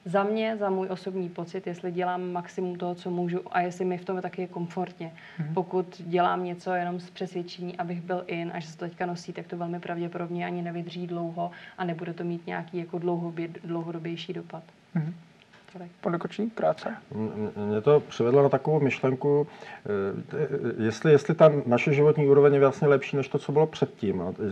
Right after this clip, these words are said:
Speaker 3: jestli to není jenom takový jakoby vý-, zvláštní výkyv. Eh, vzpomněl jsem si na to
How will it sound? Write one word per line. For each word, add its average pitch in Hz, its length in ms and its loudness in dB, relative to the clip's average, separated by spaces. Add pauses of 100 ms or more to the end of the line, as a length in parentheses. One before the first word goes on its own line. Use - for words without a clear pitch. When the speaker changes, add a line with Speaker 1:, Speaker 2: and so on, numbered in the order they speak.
Speaker 3:
jestli 120 220 0
to 143 100 2
není 123 140 4
jenom 131 160 2
takový 139 260 2
jakoby 143 300 2
vý-, 131 160 -2
zvláštní 117 480 2
výkyv. 131 380 4
Eh, 113 880 4
vzpomněl 143 520 6
jsem 165 180 6
si 160 180 4
na 147 100 8
to 156 400 10